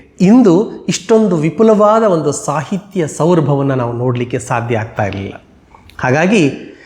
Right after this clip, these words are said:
ಇನ್ನೇನು ಕನ್ನಡ ರಾಜ್ಯೋತ್ಸವ ಬರುವಂತಹ ಈ ಸುಸಂದರ್ಭದಲ್ಲಿ ಕನ್ನಡವನ್ನ ಕಟ್ಟಿದ ಮಹನೀಯರನ್ನ ಒಬ್ಬೊಬ್ಬರಾಗನಾಗಿ ನಾವು ನೆನೆಸ್ಕೊಳ್ತಕ್ಕಂಥದ್ದು ಕನ್ನಡಿಗರಾದ ನಮ್ಮೆಲ್ಲರ ಕರ್ತವ್ಯ ಅಂತ ನಾನು ಭಾವಿಸ್ತೇನೆ.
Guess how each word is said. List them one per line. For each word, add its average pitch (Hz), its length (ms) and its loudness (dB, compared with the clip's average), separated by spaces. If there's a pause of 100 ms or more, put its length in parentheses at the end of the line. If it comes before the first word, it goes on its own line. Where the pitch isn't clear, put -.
(200)
ಇನ್ನೇನು 190 420 4
ಕನ್ನಡ 185 360 0
ರಾಜ್ಯೋತ್ಸವ 170 800 0
ಬರುವಂತಹ 147 840 -2 (400)
ಈ 247 200 6
ಸುಸಂದರ್ಭದಲ್ಲಿ 175 1040 0 (360)
ಕನ್ನಡವನ್ನ 202 640 4
ಕಟ್ಟಿದ 196 400 0
ಮಹನೀಯರನ್ನ 160 840 2 (420)
ಒಬ್ಬೊಬ್ಬರಾಗನಾಗಿ 147 920 0
ನಾವು 120 220 -4
ನೆನೆಸ್ಕೊಳ್ತಕ್ಕಂಥದ್ದು 120 1160 -2 (260)
ಕನ್ನಡಿಗರಾದ 147 600 2
ನಮ್ಮೆಲ್ಲರ 120 540 -2
ಕರ್ತವ್ಯ 127 500 -4
ಅಂತ 120 160 -4
ನಾನು 113 220 -2
ಭಾವಿಸ್ತೇನೆ. 98 680 -10